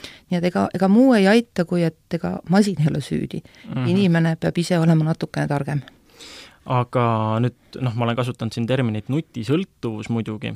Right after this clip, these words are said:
Speaker 2: aga mis hetkest peaks inimene näiteks muretsema, et tal on see asi läinud ohtlikuks või ütleme, et, et see on juba ohtlik kasutus, mis võib viia sõltuvuseni?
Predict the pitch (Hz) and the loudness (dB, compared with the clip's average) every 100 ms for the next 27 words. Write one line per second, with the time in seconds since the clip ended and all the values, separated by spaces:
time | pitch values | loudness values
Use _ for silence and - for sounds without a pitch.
0 | - - 120 117 113 113 117 175 - - | -12 -8 -6 -4 -4 -2 -2 -2 -4 -6
1 | - 117 110 156 - 117 - - 127 113 | -6 -6 -4 -6 -8 -14 -14 -12 -10 -10
2 | - 147 135 117 113 113 - - - - | -6 -4 -2 -4 -8 -10 -12 -18 -18 -16
3 | - 139 143 147 - - 113 110 - 123 | -8 -2 0 0 -4 -8 -8 -8 -6 -6
4 | 123 120 120 113 127 127 120 120 143 147 | -4 -4 -4 -2 -2 -2 -4 -2 -2 -2
5 | 123 120 113 - 120 117 117 127 120 117 | -8 -10 -12 -12 -8 -6 -6 -8 -8 -10
6 | - - 120 - 123 120 120 - 123 156 | -12 -16 -14 -6 -4 -2 -4 -2 2 2
7 | 165 127 - 135 120 117 123 117 131 143 | 2 -8 -4 -4 -4 -10 -8 -6 -2 -2
8 | 120 127 120 151 - - 117 113 110 | 0 -4 -2 -4 -4 -16 -16 -14 -14